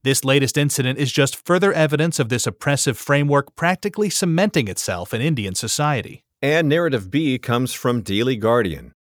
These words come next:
Speaker 2: Only religious codes which don't intervene with the lifestyle of other religious groups would be feasible in a democracy such as India's. Although the content of Tuesday's video hasn't been fully clarified,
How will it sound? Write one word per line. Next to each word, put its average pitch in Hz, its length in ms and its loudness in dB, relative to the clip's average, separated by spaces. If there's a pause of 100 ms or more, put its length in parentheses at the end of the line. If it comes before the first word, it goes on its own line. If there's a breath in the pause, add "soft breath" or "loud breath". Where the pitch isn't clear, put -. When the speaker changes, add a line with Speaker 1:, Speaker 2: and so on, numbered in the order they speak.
(140)
Speaker 2:
Only 226 320 2
religious 131 380 2
codes 107 500 2
which 101 280 -4
don't 180 260 2
intervene 117 540 0
with 95 100 -6
the 90 80 -8
lifestyle 101 580 0
of 80 120 -4
other 98 180 -2
religious 92 400 -6
groups - 460 -4 (120)
would 120 140 0
be 135 100 4
feasible 117 480 -2
in 107 80 -6
a 104 60 -2
democracy 101 640 -2
such 95 240 -4
as 90 120 -6
India's. 98 480 -2 (200)
Although 139 300 6
the 110 100 2
content 143 520 0
of 90 200 -6
Tuesday's 120 560 -2
video 113 400 2
hasn't 165 360 -2
been 135 200 0
fully 123 320 -2
clarified, 95 720 -4